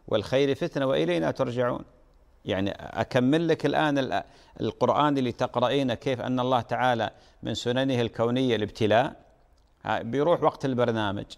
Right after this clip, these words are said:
النبي عليه الصلاة والسلام يقول: "إذا أحب الله قوماً ابتلاهم، إذا أحب الله قوماً ابتلاهم، فمن رضي فله الرضا،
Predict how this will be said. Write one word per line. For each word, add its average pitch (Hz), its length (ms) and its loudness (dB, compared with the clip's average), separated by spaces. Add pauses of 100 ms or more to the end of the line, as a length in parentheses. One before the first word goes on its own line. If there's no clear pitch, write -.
(460)
النبي 156 340 2
عليه 143 200 4
الصلاة 139 460 2
والسلام 127 420 -2
يقول: 127 240 -2
"إذا 131 280 0
أحب 147 380 -2
الله 135 480 2
قوماً 156 260 4
ابتلاهم، 110 640 -2 (1120)
إذا 117 260 2
أحب 151 380 0
الله 117 440 2
قوماً 127 300 2
ابتلاهم، 95 300 -4
فمن 139 240 0
رضي 156 460 4
فله 143 320 2
الرضا، 104 360 -2